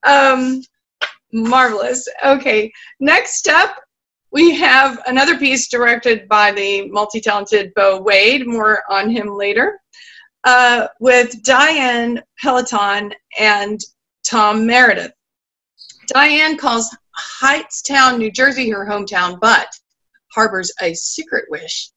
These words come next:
to move to Vegas. <laughs> The better half of one of our several theater folk couples tonight, she and her husband Rip are theater mainstays in the greater Daytona area.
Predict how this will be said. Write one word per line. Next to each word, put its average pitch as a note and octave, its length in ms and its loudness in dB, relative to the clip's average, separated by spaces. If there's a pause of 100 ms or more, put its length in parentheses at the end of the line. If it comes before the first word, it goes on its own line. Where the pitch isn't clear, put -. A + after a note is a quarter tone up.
(440)
to F3+ 200 -8
move B3 480 -8 (120)
to C4+ 420 -10 (160)
Vegas. - 960 -8
<laughs> - 40 -20 (1400)
The C4 400 4
better F#4+ 360 4
half A#3+ 680 2
of B3 440 4
one D4 240 0
of D4+ 100 2
our A3+ 280 4
several G#3+ 1000 -2 (120)
theater C#4 320 2
folk A3+ 260 -2
couples G#3+ 380 -4
tonight, G#3 420 0
she F4 420 0
and F4 120 2
her E4 120 2
husband C#4 400 0
Rip F#3 280 2 (400)
are A3+ 400 2
theater D#4+ 320 4
mainstays G3 880 0
in A3+ 240 2
the G#3 420 -2
greater G3 440 0
Daytona G3 460 -2
area. G3 540 0